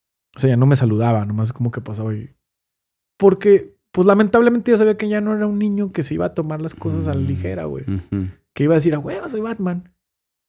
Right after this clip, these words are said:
Speaker 1: Pero te aseguro, güey, que si ese señor me hubiera dicho, "¿Qué onda, Batman? ¿Cómo estás?". No mames, yo me hubiera sentido, güey.
Speaker 2: Por
Speaker 1: Que, "Ah,
Speaker 2: Simón,
Speaker 1: no,
Speaker 2: acá.
Speaker 1: pues aquí ando", así como puerto.
Speaker 2: <laughs>
Speaker 1: "Aquí ando".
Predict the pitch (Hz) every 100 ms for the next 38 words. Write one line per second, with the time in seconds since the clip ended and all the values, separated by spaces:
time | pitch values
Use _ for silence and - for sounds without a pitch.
0 | _ _ _ 175 185 185 185 190 202 262
1 | 185 151 143 147 143 151 170 165 160 160
2 | 147 139 190 214 202 202 196 185 180 185
3 | 185 196 - 185 - _ _ _ _ -
4 | 143 151 147 135 135 143 143 139 123 120
5 | 127 123 120 123 131 101 113 120 104 120
6 | 123 107 - - - - 123 120 123 131
7 | 139 143 208 202 185 180 190 202 247 240
8 | 269 262 226 220 220 226 208 196 202 190
9 | 214 208 180 294 320 160 175 381 381 370
10 | 233 233 240